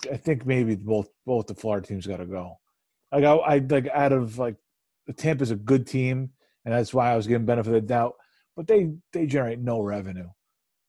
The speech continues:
They have, they have terrible crowds down there. They have a terrible f-, par-, ballpark. Like, if anything, they should, like, join forces with the Marlins or something. But, I mean, like,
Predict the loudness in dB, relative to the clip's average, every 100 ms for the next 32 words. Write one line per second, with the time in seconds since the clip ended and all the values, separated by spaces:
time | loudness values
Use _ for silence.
0 | _ _ _ -6 -4 -4 -4 -6 -8 -4
1 | 2 2 2 -2 0 0 0 0 0 0
2 | -2 -2 -4 -6 -2 -2 -2 -8 -16 _
3 | -6 -4 -4 -10 -6 -2 -2 -2 -2 -2
4 | -6 -20 _ _ _ _ _ _ -4 0
5 | 4 4 4 2 -2 -4 -4 -2 -2 -2
6 | -4 -4 _ _ -12 -10 -6 -2 -2 -2
7 | -2 -2 0 -4 -6 -2 0 -2 -4 -16
8 | -10 -8 -8 -12 _ -10 -6 -4 -6 -8
9 | -12